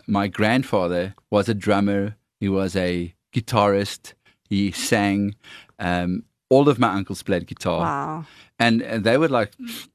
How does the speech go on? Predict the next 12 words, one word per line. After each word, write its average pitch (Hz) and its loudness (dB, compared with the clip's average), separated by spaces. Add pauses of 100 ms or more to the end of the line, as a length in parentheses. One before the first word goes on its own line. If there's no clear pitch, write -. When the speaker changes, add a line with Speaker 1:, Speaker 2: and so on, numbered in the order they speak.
Speaker 1:
ten 120 2 (240)
children, 107 -2 (120)
and 104 2
they 104 2
will 120 2
harmonize 107 0
together. 87 -4
Speaker 2:
So - -12
that 170 -4
was 180 -4
a 180 0
whole, 180 2